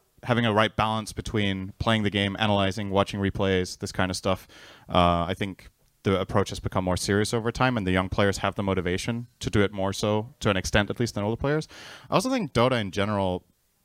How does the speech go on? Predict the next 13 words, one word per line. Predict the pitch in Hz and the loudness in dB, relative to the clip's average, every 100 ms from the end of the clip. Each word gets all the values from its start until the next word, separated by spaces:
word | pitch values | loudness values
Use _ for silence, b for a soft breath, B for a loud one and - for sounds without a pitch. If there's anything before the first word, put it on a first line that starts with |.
| _ - | _ -2
for | 123 117 | 2 4
me, | 113 127 113 98 95 | 2 2 2 -2 -4
has | - 107 | -6 -6
become | - 117 - 107 101 104 - _ | -4 -6 0 0 0 -4 -8 _
less | 107 101 113 123 - | -6 2 2 2 -4
about, | 110 104 107 104 - _ _ - | 0 4 4 2 -6 _ _ -2
like, | 107 95 - - | 0 0 -6 -4
the | 113 113 | -2 4
old | 113 110 | 4 4
knowledge | 107 98 110 117 - - | 2 2 2 -4 -8 -10
of | 110 - | -10 -4
counter | 110 110 | 0 0
matchups. | 120 123 147 143 - | 0 0 -2 -4 -10